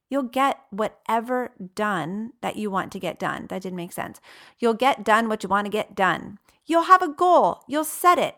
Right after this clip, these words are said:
and you'll complete it. You'll say, "Okay, I want to do this." You'll make a plan, you'll follow through. You will blow your own mind with what you are able to accomplish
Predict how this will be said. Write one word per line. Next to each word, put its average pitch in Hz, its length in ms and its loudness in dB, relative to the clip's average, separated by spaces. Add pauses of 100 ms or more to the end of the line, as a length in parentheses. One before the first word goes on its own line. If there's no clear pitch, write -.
and 269 140 0
you'll 302 120 -4
complete 330 540 -6
it. - 260 -4 (300)
You'll 294 160 0
say, 311 320 2
"Okay, 302 360 2 (340)
I 226 160 4
want 240 220 -2
to 214 80 -8
do 196 160 -4
this." 349 380 2 (320)
You'll 208 360 2
make 196 260 -4
a 196 60 -4
plan, 269 540 -4
you'll 196 180 -2
follow 208 420 -2
through. 233 560 -6 (300)
You 247 260 -2
will 359 240 0
blow 202 720 0
your 208 240 -8 (140)
own 202 600 0 (180)
mind 190 1080 0 (300)
with 214 180 -4
what 202 320 -2
you 254 100 -4
are 294 200 0
able 202 240 -4
to 202 180 -8
accomplish 208 720 -8